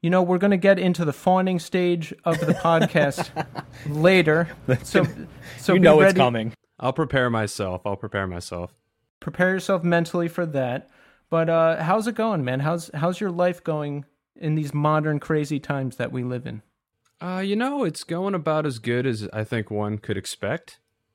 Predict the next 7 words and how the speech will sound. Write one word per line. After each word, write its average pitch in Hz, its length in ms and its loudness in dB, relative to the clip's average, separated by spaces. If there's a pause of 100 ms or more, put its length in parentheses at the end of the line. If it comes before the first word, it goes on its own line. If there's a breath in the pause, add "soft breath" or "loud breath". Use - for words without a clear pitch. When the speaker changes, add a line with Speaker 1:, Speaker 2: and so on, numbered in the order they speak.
(720)
Speaker 3:
Um, 95 480 -10
you 101 100 -4
know, 98 180 -2
I'm 98 420 -2
healthy 143 560 -2
and 101 200 -8
safe, - 540 -6